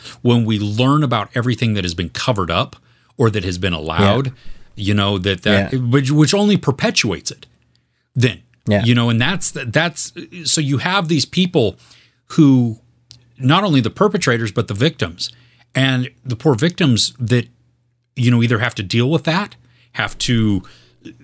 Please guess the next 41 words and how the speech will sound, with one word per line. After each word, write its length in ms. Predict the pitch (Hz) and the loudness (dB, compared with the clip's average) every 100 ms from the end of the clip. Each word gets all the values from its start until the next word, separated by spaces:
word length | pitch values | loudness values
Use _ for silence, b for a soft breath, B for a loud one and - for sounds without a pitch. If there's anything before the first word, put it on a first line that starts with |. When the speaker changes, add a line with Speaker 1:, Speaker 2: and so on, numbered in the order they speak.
| _ - | _ -2
Speaker 1:
still 440 | - - 220 156 | -2 2 0 2
work 260 | 120 160 165 | 2 2 2
on 180 | 139 113 | 0 0
set 280 | - 139 156 | 0 -2 0
with 160 | 156 | -2
somebody, 320 | - 165 160 180 | 0 0 2 0
or 180 | 143 170 | 0 0
they 120 | 165 | 0
have 180 | 123 165 | -2 -2
to 80 | 156 | -2
make 220 | 156 - | -4 -2
that 160 | 131 - | -4 -2
choice 320 | 202 190 - | 0 0 0
of, 100 | 117 | 0
like, 200 | 120 107 | -2 0
"Well, 120 | 127 | 0
I'm 120 | 120 | 0
just 180 | 117 110 | 0 -2
gonna 140 | 120 101 | -2 -2
leave." 340 | 120 117 76 - b | 0 0 -4 -16 b
And 80 | 139 | 2
then 80 | 135 | 2
it 80 | 117 | 2
detrimentally 680 | 151 156 156 135 123 127 110 | -2 0 0 0 0 0 -2
affects 380 | 101 127 110 - | -2 -4 -4 -6
their 580 | 101 101 160 151 101 104 b b b b - | -4 -2 0 2 0 -2 b b b b -6
paycheck. 580 | 117 95 95 80 - - | -6 -4 -6 -8 -14 -8
Speaker 2:
Hmm. 300 | 127 104 95 98 | -4 -2 -2 -2
Speaker 1:
And 500 | 107 104 95 90 87 - | -2 -2 -2 -8 -14 -8
yeah, 220 | 87 82 | -6 0
Speaker 2:
Yeah. 160 | 110 - - - | 0 0 -8 -6
Speaker 1:
it 100 | 107 | -2
just, 360 | 123 - 123 | 0 -2 -2
there's, 220 | 113 127 - B B B B B _ _ _ _ - | 0 2 0 B B B B B _ _ _ _ -10
yeah, 180 | 104 95 | -4 -2
there's 160 | 101 - | 0 2
something 320 | 180 143 120 | 2 2 0
wrong. 180 | 95 - - | 0 -4 -4
There's 160 | - | 0
something 320 | 143 127 120 | 0 0 -2
broken 480 | 92 101 92 87 80 | 0 0 -2 -6 -8